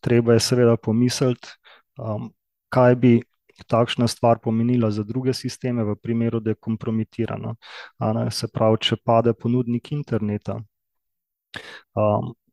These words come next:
koliko ljudi recimo ne more poklicati na pomoč, če imajo I P telefonijo. Um, se, tukaj gre pač za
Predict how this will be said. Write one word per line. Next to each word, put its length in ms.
koliko 400
ljudi 320
recimo 440
ne 120
more 260
poklicati 600
na 100
pomoč, 500
če 140
imajo 320
I 40
P 160
telefonijo. 760
Um, 640
se, 220
tukaj 240
gre 160
pač 340
za 380